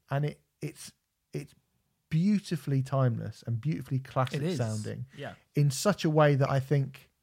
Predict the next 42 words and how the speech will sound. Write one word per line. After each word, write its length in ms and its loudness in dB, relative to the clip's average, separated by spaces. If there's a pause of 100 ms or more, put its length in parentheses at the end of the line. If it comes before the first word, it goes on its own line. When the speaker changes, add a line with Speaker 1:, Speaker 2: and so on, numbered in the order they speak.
(380)
Speaker 1:
and 120 4
I 40 6
felt 320 2
this 140 2
about 280 2
Dust 360 2
as 120 -6
well. 220 2
I 40 -2
mean, 120 -2
I 20 0
felt 260 0
it 100 -8
even 260 0
more 220 2
with 160 -10
Dust, 260 -8
to 60 -12
be 120 -8
honest, 260 -8 (280)
that 260 2 (300)
it 140 -6
really 320 0
bears 400 2
very 380 2
little 360 2
rea-, 400 2 (140)
re-, 180 -2 (400)
very 440 2
little 540 -2
relation 760 0 (360)
to 480 2
what 340 0
I 180 2
think 260 0
about 260 -6
when 100 -4
I 80 -2
think 260 -6
about 360 -6
the 80 -8
word 340 -4